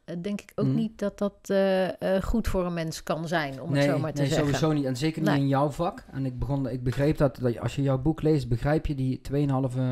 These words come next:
Speaker 2: maand.
Speaker 1: Ja.
Speaker 2: Precies, want wat jij in die tweeënhalve maand voor je kiezen krijgt, is pittig. Dus dat, dat, dat kan ook niet langer.
Speaker 1: Nee, nee.
Speaker 2: Ehm, want, eh,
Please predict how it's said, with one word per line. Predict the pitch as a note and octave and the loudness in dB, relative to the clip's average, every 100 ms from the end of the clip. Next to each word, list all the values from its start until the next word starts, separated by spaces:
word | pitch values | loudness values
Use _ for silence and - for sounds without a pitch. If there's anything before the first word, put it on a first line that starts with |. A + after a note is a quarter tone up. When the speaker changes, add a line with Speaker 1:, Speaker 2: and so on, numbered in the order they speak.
| B2 | 0
Speaker 2:
maand. | A#2+ B2 D#3 G#3 - _ - - - | -2 -2 -4 -6 -16 _ -20 -16 0
Speaker 1:
Ja. | G#3+ | 2
Speaker 2:
Precies, | F3+ - - D#3 - | 2 0 0 -2 2
want | C3+ | 2
wat | C#3 C3 | 4 4
jij | C#3+ D#3+ | 4 4
in | D#3 | 2
die | C#3+ | 0
tweeënhalve | - D3+ C#3 C3 B2 C3 | 0 0 2 0 0 -2
maand | C#3+ C#3+ | 0 -2
voor | - | 0
je | B2 | 0
kiezen | - G#3+ E3+ C#3 | 0 0 0 0
krijgt, | - A2 D#3+ - - - - - | 0 0 -2 -4 -18 -20 -20 -14
is | - - | -4 2
pittig. | - E3+ A2 G#2+ | 6 6 6 -4
Dus | B2+ B2 | -2 -2
dat, | C3 - | -4 -2
dat, | B2+ B2 - | -2 -2 0
dat | C#3 - | 2 2
kan | E3 E3 | 4 4
ook | B2+ | 4
niet | A2 G#2 | 2 0
langer. | G2 A2 C3+ - - - - | 2 2 0 -2 -16 -20 -12
Speaker 1:
Nee, | - C3 | -4 0
nee. | C3+ | 2
Speaker 2:
Ehm, | C3 C3 - _ _ _ - - | 2 2 -2 _ _ _ -20 -2
want, | C3 C3 - - | 2 2 0 -4
eh, | B2+ C3 | 0 2